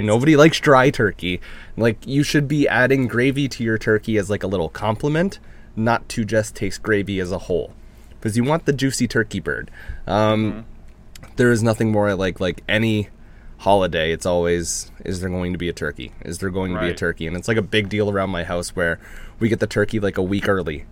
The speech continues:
Speaker 2: and we're like, "Okay, the turkey's ready." And this year, my <laughs> dad went and got a, like, free-range turkey for some reason, and I was like, "It's just gonna taste the same." Have you, like,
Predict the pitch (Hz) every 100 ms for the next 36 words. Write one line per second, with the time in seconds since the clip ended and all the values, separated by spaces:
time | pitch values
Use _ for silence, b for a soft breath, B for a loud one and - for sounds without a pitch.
0 | b b b - 90 92 90 87 92 117
1 | 90 - 101 - 92 110 82 80 - -
2 | 101 113 - 120 110 104 104 98 87 -
3 | 127 117 107 110 104 92 92 90 - B
4 | B B - 95 95 95 95 87 - 101
5 | 110 120 127 127 - 135 127 151 - 139
6 | 147 139 143 143 131 151 151 B B B
7 | - 123 135 139 165 - 151 - - 117
8 | 107 87 - - 104 - 95 - 101 104
9 | 107 117 185 156 135 123 -